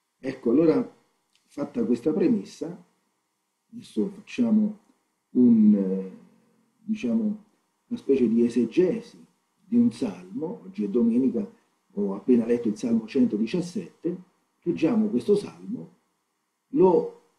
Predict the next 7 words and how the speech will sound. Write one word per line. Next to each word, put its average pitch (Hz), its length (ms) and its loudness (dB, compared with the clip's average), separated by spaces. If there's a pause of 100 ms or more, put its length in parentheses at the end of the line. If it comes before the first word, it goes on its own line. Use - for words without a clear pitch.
(160)
interpretiamo 156 1300 0 (600)
proprio 160 840 -2 (320)
nella 120 440 6
linea 131 420 4
che 131 120 -2
ho 123 60 4
detto. 92 340 -10